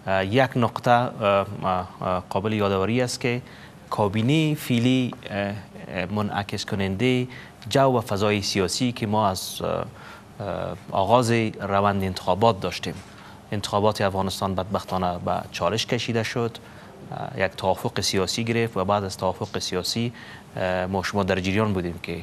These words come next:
جر و بحث‌های جریان داشت در ارتباط به انتخاب کابینه. اه، باز هم، اه، قسمی که سجادی صاحب گفتن، اه، ما در کل نمی‌تونیم که بالای همگی قضاوت بکنیم.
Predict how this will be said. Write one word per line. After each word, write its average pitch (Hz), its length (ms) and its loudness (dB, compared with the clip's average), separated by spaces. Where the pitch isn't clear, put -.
جر 90 140 -2
و 90 60 -4
بحث‌های 101 500 -2
جریان 98 340 0
داشت 95 180 -2
در 92 60 0
ارتباط 90 360 -4
به 92 200 -2
انتخاب 92 440 -2
کابینه. 85 440 -4
اه، 95 140 2
باز 110 300 4
هم، 165 380 4
اه، 98 380 4
قسمی 113 220 0
که 107 200 2
سجادی 101 380 0
صاحب 123 240 -2
گفتن، 143 460 0
اه، 98 100 0
ما 110 220 4
در 104 160 4
کل 123 320 2
نمی‌تونیم 101 480 2
که 98 80 -4
بالای 92 280 2
همگی 101 480 2
قضاوت 98 340 4
بکنیم. 135 400 0